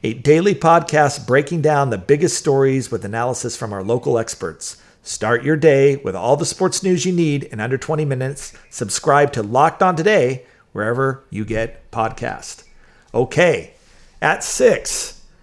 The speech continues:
I put this guy here in Big Board one point oh. It was a risky, it was a bold move. It was more betting on what I think N B A teams do on draft night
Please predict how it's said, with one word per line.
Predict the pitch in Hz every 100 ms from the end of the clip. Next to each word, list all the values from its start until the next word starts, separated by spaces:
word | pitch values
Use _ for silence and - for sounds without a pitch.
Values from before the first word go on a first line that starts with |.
| _ _ _ -
I | 127
put | 156 - 208 208
this | 214
guy | - 196 185 180 170 175 -
here | - - 185 185 185 165 - _ _ _ _
in | 135 123
Big | 117 151
Board | 165 170 127
one | 165 147
point | 170 160 151
oh. | 156 156 147 - - - _ _ -
It |
was | 117 123 117
a | 123
risky, | 117 147 147 - 180 160 135
it | 104
was | 110
a | 113
bold | - 143 160 123
move. | 151 139 139 127 - _ -
It |
was | 117 113
more | 131 147
betting | 135 - 147 170 170 165
on | 147 139 131
what | 135 151 156
I | 143
think | 131 165 135 -
N | 147 151
B | 143
A | 135
teams | - - 156 143 139 - - - _ - 120
do | 127 156 160
on | 139 117
draft | 120 123 160 160
night | 180 175 175 175